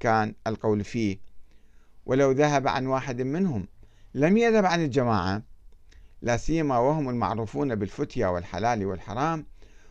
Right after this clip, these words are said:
ونقل الفرائض والسنن والأحكام، فهذه جملة ممن طوت، من طوت عليه من التفصيل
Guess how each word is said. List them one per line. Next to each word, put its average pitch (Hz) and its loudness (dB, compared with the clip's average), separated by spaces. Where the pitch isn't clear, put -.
ونقل 147 0
الفرائض 120 2
والسنن 127 0
والأحكام، 110 2
فهذه 120 0
جملة 123 -2
ممن 101 -4
طوت، 139 -2
من 117 -4
طوت 156 4
عليه 127 2
من 131 -2
التفصيل 170 2